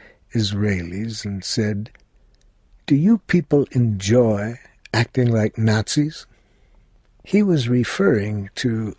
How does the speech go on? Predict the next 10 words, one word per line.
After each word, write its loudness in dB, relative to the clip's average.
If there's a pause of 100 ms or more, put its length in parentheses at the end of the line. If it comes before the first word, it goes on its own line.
a 0
law 4
at -12
that -10
time -6
which -6
allowed 0 (340)
Palestinians 0
to -2
be -4